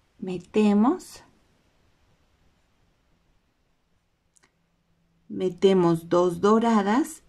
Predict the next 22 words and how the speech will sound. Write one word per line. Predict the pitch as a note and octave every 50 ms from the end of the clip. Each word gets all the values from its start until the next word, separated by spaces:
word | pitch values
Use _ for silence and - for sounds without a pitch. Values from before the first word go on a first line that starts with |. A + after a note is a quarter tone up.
| _ -
y | - F3 E3 E3+ - -
tres | F#3+ F#3 F#3+ F#3+ F#3+ G3 G3+ - - _ _ _ _ _ _ _
ne-, | - G#3 G3+ G3 F#3+ F3+ F3 E3 D#3+ D#3 D#3+ - _ _ _ _ _ _ _
eh, | - F3 E3+ E3+ E3 E3+ E3+ E3 - _ _ _ _ _ _ _ _ _ _ _ _
y | - G#3 G#3+ A3
una | A3 A3+ A3+ A#3
negra, | A#3 A3+ A3 G#3 F#3+ F3 F#3 G#3+ C4 B3+
perdón, | - G#3 F#3 F#3 F#3+ F#3+ F3 F3 E3+ - _ _ _ _ _ _ _ _ _ -
dos | A3 G#3+ G#3+ G#3+ G#3
doradas | A3 A3 A3 G#3+ G#3 G3+ G3 G3+ G#3+ A3 A3 - - -
y | - G3+ F#3 F#3
una | F#3 F#3+ F#3+ G3 G3+ G3+
negra. | G3+ F#3+ F#3 F3 E3 E3+ F3+ A3 D#4+ F4+ - _ _ _ _ _ _ _ _ _ _ _ _ _ _
Saltamos | - - - F3 E3 D#3+ E3 F3+ E3+ E3+ D#3+ D#3 E3 E3
cinco, | - - - F#3 F3+ F3+ F3+ F3 E3+ - - _ -
eh, | F#3 F3+ E3 D#3+ D#3+ D#3+
tres | - F#3 F#3+ F#3 F#3 F#3
de | A3+
<laughs> | A3
abajo | A#3 A3 B3+ G#3+ - - - - - D4+ - - _ _ _ _ _ _ _ _ - - - - - - - - - _ _
y | - A3+ G#3+ G3
metemos. | F#3 F3+ F3 E3+ E3+ - - E3+ E3 D#3+ D#3 - - E3+ E3 E3 - - - -